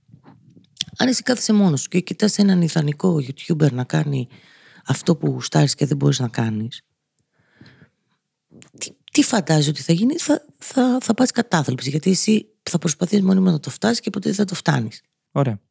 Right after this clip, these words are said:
Speaker 2: Ευχαριστώ που ήσουν σε αυτό το, σε αυτή τη συζήτηση. Δεν έχω ιδέα πόση ώρα μιλάμε,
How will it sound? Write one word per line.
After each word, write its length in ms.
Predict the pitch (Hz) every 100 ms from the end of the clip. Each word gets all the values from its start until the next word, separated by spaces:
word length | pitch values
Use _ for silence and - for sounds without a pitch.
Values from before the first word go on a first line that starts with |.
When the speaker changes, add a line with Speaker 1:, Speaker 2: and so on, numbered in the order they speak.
| _
Speaker 2:
Ευχαριστώ 560 | - 92 113 104 - 117
που 100 | 107
ήσουν 260 | 104 107
σε 100 | 101
αυτό 180 | 98 -
το, 480 | - 92 90 90 95 110 117 _ _ _ _
σε 120 | -
αυτή 180 | 107 104
τη 100 | 98
συζήτηση. 580 | - 92 98 95 - 120
Δεν 160 | 117
έχω 180 | 113 117
ιδέα 180 | 104 107
πόση 240 | 110 -
ώρα 180 | 98 - -
μιλάμε, 500 | 92 92 92 113